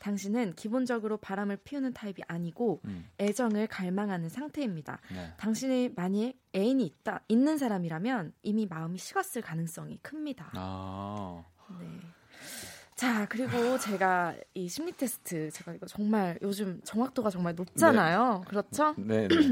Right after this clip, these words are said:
Speaker 2: 한번
Speaker 1: <clears throat>
Speaker 2: 일단
Speaker 1: 네.
Speaker 2: 들어볼게요.
Speaker 1: 자, 뭐 선택하셨죠?
Speaker 2: 저는 이제 고기를 선택했죠.
Speaker 1: 네, 고기.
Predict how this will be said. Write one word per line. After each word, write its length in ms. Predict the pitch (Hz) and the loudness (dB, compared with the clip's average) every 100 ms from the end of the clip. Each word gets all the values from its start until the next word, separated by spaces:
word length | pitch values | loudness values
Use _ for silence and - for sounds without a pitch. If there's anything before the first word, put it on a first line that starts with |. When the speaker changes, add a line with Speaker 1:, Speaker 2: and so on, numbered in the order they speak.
| 196 | 4
Speaker 2:
한번 240 | 139 143 - - | 2 0 -2 -12
Speaker 1:
<clears throat> 200 | - - | -16 -12
Speaker 2:
일단 200 | - 190 | -2 2
Speaker 1:
네. 40 | 135 | 4
Speaker 2:
들어볼게요. 640 | 135 151 113 98 95 87 - - - | 6 6 6 0 -2 -4 -8 -20 -8
Speaker 1:
자, 140 | 233 226 190 - - - | 0 0 0 -6 -20 -10
뭐 200 | 220 226 | 0 2
선택하셨죠? 640 | 269 311 269 226 220 - 359 _ | 4 2 0 -4 -6 -6 -8 _
Speaker 2:
저는 340 | - 117 120 107 | -2 2 2 2
이제 120 | - | 0
고기를 340 | - 151 190 131 | 0 2 2 2
선택했죠. 360 | 104 - - | -2 -4 -2
Speaker 1:
네, 200 | 190 170 - | -2 -2 -4
고기. 640 | 220 190 165 160 220 359 | -4 -4 -4 -6 -6 -8